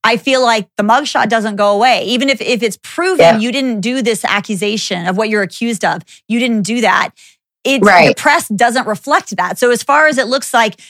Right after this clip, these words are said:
Speaker 1: you're a child abuser, you're whatever the crime is that, that one is, is, um, accused of, <clears throat> it's really fucked up.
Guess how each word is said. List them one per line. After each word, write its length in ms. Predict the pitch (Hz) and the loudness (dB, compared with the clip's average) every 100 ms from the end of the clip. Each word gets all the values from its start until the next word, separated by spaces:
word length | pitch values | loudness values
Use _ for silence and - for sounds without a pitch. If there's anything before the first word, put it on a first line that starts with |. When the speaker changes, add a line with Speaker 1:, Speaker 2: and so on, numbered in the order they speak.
| _ | _
Speaker 1:
you're 280 | 202 220 247 | -4 0 2
a 60 | 254 | 0
child 300 | 269 302 370 | 0 0 0
abuser, 440 | 208 202 196 196 | -2 -4 -2 0
you're 340 | 208 240 254 247 | 0 0 0 0
whatever 580 | 226 233 233 240 226 | 0 -2 0 0 0
the 120 | 196 214 | -4 -6
crime 320 | - 247 240 | -2 -2 -2
is 140 | 226 | -4
that, 300 | 214 208 - | -6 -8 -6
that 220 | 214 208 | -2 -2
one 180 | 208 233 | -2 -2
is, 240 | 240 202 - | -2 -6 -8
is, 340 | - 214 196 | -6 -4 -4
um, 240 | 220 208 208 | -2 -2 -4
accused 420 | 202 254 302 - | -6 -6 -4 -4
of, 140 | - - - | -4 -8 -20
<clears throat> 180 | - - | -16 -2
it's 440 | 427 302 285 262 | 0 2 0 -2
really 280 | 262 302 381 | -2 -2 -2
fucked 300 | - 277 - | -2 -4 0
up. 300 | 277 247 - | 2 2 -2